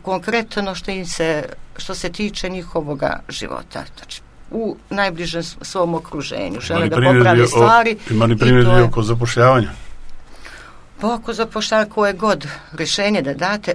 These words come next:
Speaker 1: uvijek će neko biti nezadovoljan. Znači, nemamo nigdje, ni u Kotorlje,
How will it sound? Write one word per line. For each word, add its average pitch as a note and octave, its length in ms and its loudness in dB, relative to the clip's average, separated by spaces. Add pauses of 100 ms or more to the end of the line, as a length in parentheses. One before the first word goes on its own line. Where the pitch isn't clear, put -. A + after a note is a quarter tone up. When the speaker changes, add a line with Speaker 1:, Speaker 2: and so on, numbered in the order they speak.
Speaker 1:
uvijek A3 300 -2
će - 120 -8
neko F3 280 -2
biti E3+ 320 -4
nezadovoljan. - 720 -2
Znači, - 180 -10
nemamo G3 460 0
nigdje, - 600 -2
ni A3 140 0
u F3+ 80 -2
Kotorlje, F#3 580 0